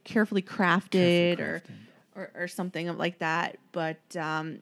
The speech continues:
Speaker 1: it's so creamy.
Speaker 2: Mm-hmm.
Speaker 1: Y-, you really can't tell the difference.
Speaker 2: And I, what's funny is I hate mayonnaise, but this, uh,
Speaker 1: V-,
Speaker 2: converted me.
Speaker 1: veganese.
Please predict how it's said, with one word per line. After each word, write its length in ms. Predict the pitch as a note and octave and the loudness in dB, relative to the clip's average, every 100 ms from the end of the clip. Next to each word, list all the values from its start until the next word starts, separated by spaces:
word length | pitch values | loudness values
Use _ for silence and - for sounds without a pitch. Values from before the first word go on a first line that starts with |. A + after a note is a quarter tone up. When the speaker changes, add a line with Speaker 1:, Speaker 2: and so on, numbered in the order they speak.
| - | -2
Speaker 1:
it's 200 | G#3 - | -2 -2
so 300 | - B3+ B3 | -2 2 2
creamy. 720 | A#3+ - G3+ E3 D3+ C3+ F3+ - - | -2 -4 -2 -2 -4 -6 -8 -8 -4
Speaker 2:
Mm-hmm. 140 | B2 D#3 | 2 4
Speaker 1:
Y-, 80 | G#3+ | 2
you 280 | G3+ A2 G3+ | -2 -8 -6
really 280 | G#3 G3 F#3 | -2 -2 -2
can't 320 | - E3+ - | -4 -8 -8
tell 180 | F3+ D#3+ | -8 -6
the 80 | |
difference. 680 | E3 D#3 - - - - - _ _ | -6 -6 -6 -10 -10 -18 -20 _ _
Speaker 2:
And 120 | F3 G3+ | 8 10
I, 240 | C4 A#3 - _ - - - | 10 6 2 _ -16 -12 -10
what's 160 | - | -4
funny 160 | - G3+ | 4 4
is 60 | |
I 80 | G2+ | 4
hate 320 | - - E3 | -4 2 2
mayonnaise, 600 | C#3 D3+ B2 G2+ G2 G2+ - | 6 4 4 2 -4 -8 -2
but 260 | - A#2+ B2 _ _ _ _ _ - | 4 4 4 _ _ _ _ _ -12
this, 360 | G#2+ B2 - C3 | -6 -6 -4 0
uh, 400 | A2+ G#2+ G#2 G2+ _ G3+ F#3 - - _ - | 2 2 0 -4 _ -14 -10 -10 -12 _ -8
Speaker 1:
V-, 160 | F3+ | -4
Speaker 2:
converted 380 | F#3 F#3 - F3+ | -2 0 0 0
me. 60 | G#3+ | -2
Speaker 1:
veganese. 140 | G3 | -6